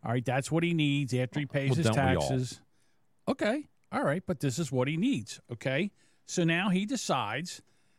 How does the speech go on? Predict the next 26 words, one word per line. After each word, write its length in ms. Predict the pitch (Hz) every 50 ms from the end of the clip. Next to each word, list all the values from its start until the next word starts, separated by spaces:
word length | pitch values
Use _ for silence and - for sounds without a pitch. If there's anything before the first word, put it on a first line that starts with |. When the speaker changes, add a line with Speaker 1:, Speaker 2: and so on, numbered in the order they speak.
| _ _ -
Speaker 1:
that 280 | 135 156 147 143 160 131
he's 220 | 127 139 156 160
gonna 220 | - - 190 196 190
go 160 | 180 185 202
do 240 | 180 139 143 147 175
a 60 | 226
show, 460 | - - - 151 113 107 127 180 214 - _ _ _ _ _ _ _ _ _ _ _ _ _ _ _ _ _
and 140 | 143 147 143
he's 160 | 139 160 156
gonna 180 | - 175 175 90
Speaker 2:
Oh, 40 | 90 92 98 101 104
Speaker 1:
ask 80 | 101
Speaker 2:
you're 160 | 95 80 76 76
in 60 | 73
trouble. 840 | - - - 80 76 76 85 82 85 92 95 101 101 101 104 110 113 120
Speaker 1:
He's 300 | 123 139 139 147 156 139
gonna 180 | 160 165 160
ask, 320 | 139 143 147 151 160 - -
Speaker 2:
You're 100 | - 160
Speaker 1:
huh? 400 | - 370 403 403 403 427 427 -
Speaker 2:
in 400 | - 64 65 71 78 87 101 104 - 698 679 -
trouble. 760 | - 80 - 640 659 659 - 85 85 82 73 71 69 71 69 - _ - - - _ -
Speaker 1:
<laughs> 80 | 226 - - - _ - - - _ _ - -
Speaker 2:
Mom's 340 | 87 98 110 113 110 104
here. 200 | - - - -
Speaker 1:
Paul. 280 | - - 359 349 - -